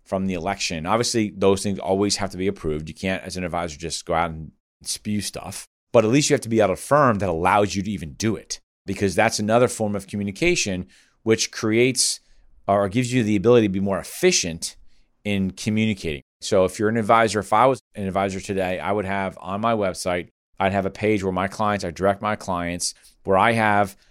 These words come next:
my comments for the week, my thoughts for the week in terms of where I see the markets going or what's going on within the practice or within our portfolios, changes that we've made.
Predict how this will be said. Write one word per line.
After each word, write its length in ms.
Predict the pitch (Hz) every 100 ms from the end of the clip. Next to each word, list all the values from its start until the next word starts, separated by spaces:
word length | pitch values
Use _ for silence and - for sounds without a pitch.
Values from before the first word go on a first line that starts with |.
| -
my 120 | 92 90
comments 480 | - 117 117 113
for 120 | - 98
the 100 | 92
week, 400 | 90 76 - - _ _
my 160 | 90 87
thoughts 480 | - 123 120 127 -
for 120 | 117
the 100 | 101
week 260 | 101 104
in 60 | 95
terms 280 | 104 95 90
of 160 | 85 85
where 200 | 101 104
I 80 |
see 260 | 98 - 95 _ -
the 100 | 95
markets 400 | 95 98 101 -
going 540 | - 95 95 95 95
or 260 | 90 85 80 _ - -
what's 220 | 110 110
going 280 | - 104 98
on 280 | 95 95 95
within 280 | 95 98 95
the 80 | 87
practice 760 | - 98 98 - 98 92 -
or 280 | 90 85 80 _ _ -
within 220 | 98 104
our 100 | 98
portfolios, 1080 | - 107 - 101 95 98 95 95 98 95 - _ -
changes 480 | - 120 117 104 98
that 80 | 92
we've 180 | 92
made. 240 | 82 78